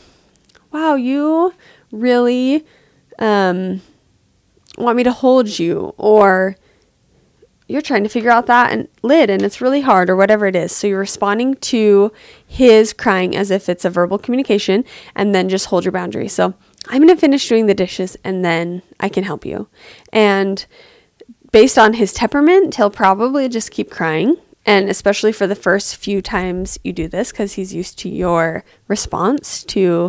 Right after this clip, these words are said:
his, his crying. And I would say start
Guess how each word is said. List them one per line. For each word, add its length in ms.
his, 560
his 280
crying. 480
And 540
I 120
would 160
say 260
start 1120